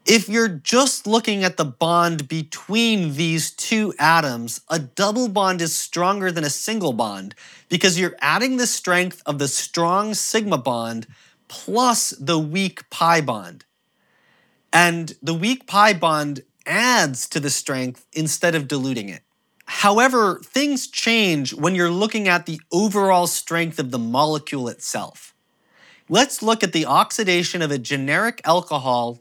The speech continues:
to a generic ketone. The atoms shown in purple are the ones whose bonding geometry is depicted in the bottom.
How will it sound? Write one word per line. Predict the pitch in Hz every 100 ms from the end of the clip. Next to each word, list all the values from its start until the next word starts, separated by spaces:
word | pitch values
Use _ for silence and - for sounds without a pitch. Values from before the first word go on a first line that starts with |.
| -
to | 170
a | 147
generic | 143 147 151 147 139
ketone. | - 135 127 98 - _ _ _ _ _ _ _ _ - _ _ _
The | 139 160 175 -
atoms | 170 262 285
shown | 247 226 208
in | 185
purple | 165 - 208 202 160 135 127 -
are | 165
the | 170 175
ones | 156 185 220 233 226
whose | 160 165 139
bonding | 160 175 190 175
geometry | 143 151 139 139 - 139
is | 135 135
depicted | 135 139 - 180 - 160 147
in | - 135
the | 120
bottom. | 117 104 82 65